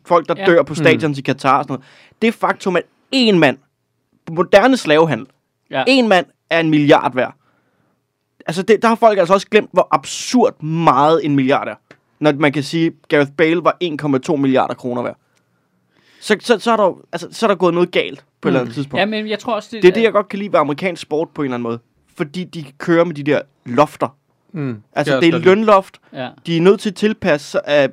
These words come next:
Speaker 1: at budgettet skal stemme overens, og når,
Speaker 2: Ja, de
Speaker 1: og
Speaker 2: skal
Speaker 1: du, og
Speaker 2: cirka
Speaker 1: du
Speaker 2: samtidig.
Speaker 1: betaler en,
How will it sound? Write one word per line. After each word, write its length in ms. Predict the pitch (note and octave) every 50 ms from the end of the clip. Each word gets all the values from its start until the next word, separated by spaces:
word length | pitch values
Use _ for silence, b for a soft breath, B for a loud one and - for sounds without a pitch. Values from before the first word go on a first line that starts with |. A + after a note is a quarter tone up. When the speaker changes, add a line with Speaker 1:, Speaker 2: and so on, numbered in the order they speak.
| _ -
Speaker 1:
at 120 | C#3+ C#3+
budgettet 500 | - D#3+ C#3+ - - F#3 F#3 F3+ G3+ G#3
skal 240 | - - - D3 C#3
stemme 320 | C#3 - - D#3 C#3+ C#3
overens, 440 | C3 B2+ C#3 C#3+ E3 D#3+ C#3+ - - - -
og 320 | C#3 C#3 C3 C3 B2 - b b b b b b b b b
når, 120 | C#3+ C#3+
Speaker 2:
Ja, 60 | D3+ -
de 60 | - - - D3+
Speaker 1:
og 40 |
Speaker 2:
skal 120 | F3+ D3+ C#3
Speaker 1:
du, 40 | -
og 60 | - -
Speaker 2:
cirka 120 | E3+ D#3+
Speaker 1:
du 60 | F#3+
Speaker 2:
samtidig. 180 | E3 D3 F#3 F#3
Speaker 1:
betaler 420 | - C#3+ G#3+ A#3 A#3 A3+ G#3 G3 - - A#2 -
en, 420 | F3 D#3+ D3+ - - - C#3 A2+